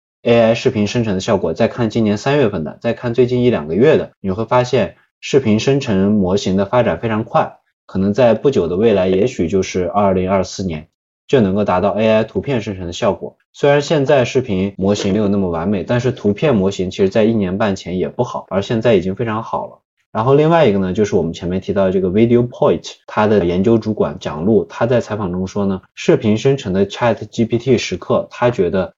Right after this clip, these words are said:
大概是哪怕模型生成的还是比较短的片段，比如说二到五秒，但是呢，这个生成是可控的，人类呢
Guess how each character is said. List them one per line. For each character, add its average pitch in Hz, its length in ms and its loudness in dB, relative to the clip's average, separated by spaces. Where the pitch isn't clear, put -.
大 120 160 0
概 113 220 2
是 92 500 -4
哪 85 240 -4
怕 131 400 2
模 92 240 0
型 113 180 -2
生 143 200 -4
成 90 160 -8
的 95 80 -6
还 - 140 -8
是 - 120 -2
比 123 160 -6
较 104 300 0
短 - 300 -6
的 - 100 -16
片 110 260 -4
段， 143 300 2
比 85 80 -12
如 85 80 -14
说 95 160 -8
二 110 320 0
到 98 160 0
五 87 200 -6
秒， 110 260 -4
但 135 180 2
是 147 140 0
呢， 101 140 2
这 110 80 0
个 107 80 2
生 131 160 -2
成 101 160 -4
是 117 100 -2
可 - 180 -8
控 165 360 2
的， - 160 -10
人 98 260 0
类 147 160 4
呢 87 240 -4